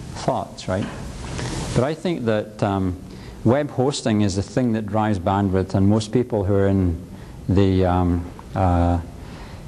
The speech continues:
if there, there are certain types of, um, customers of Nortel who provide, um, bandwidth for internet service providers.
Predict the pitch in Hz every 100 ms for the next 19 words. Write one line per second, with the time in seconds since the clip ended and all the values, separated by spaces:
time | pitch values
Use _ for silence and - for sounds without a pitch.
0 | - - - 294 123 107 117 107 - 170
1 | 151 - 147 139 - 123 - - 104 95
2 | 95 90 78 - - - 123 120 120 104
3 | 98 98 98 98 104 95 90 104 107 98
4 | 101 113 101 90 - - - - - -
5 | - - 98 92 92 92 104 110 98 90
6 | - - - - 110 104 104 104 98 98
7 | - 98 95 92 - 90 113 107 - -